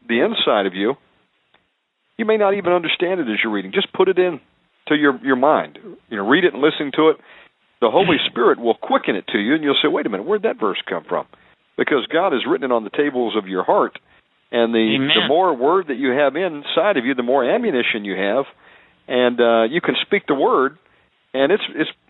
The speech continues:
Speaker 1: it's powerful than any two, uh, edged sword. It's powerful than a, a nu-, nuclear weapon. In
Speaker 2: That's
Speaker 1: fact,
Speaker 2: right.
Speaker 1: uh,
Speaker 2: And, and, and Omega Man, let me do something real quick.
Speaker 1: Yes.
Speaker 2: Uh, you know, uh, class,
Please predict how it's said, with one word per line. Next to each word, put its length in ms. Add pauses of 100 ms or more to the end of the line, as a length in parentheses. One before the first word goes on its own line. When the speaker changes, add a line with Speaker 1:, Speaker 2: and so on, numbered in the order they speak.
(140)
Speaker 1:
it's 140
powerful 460
than 160
any 160
two, 440
uh, 100
edged 420
sword. 320
It's 80
powerful 440
than 140
a, 120 (120)
a 40
nu-, 160 (100)
nuclear 400
weapon. 360 (1200)
In 120
Speaker 2:
That's 100 (160)
Speaker 1:
fact, 20
Speaker 2:
right. 300
Speaker 1:
uh, 60
Speaker 2:
And, 240 (100)
and, 320
and 200
Omega 420
Man, 400
let 120
me 240
do 120 (180)
something 320
real 240
quick. 340 (320)
Speaker 1:
Yes. 200 (140)
Speaker 2:
Uh, 200 (140)
you 160
know, 280 (220)
uh, 240
class, 480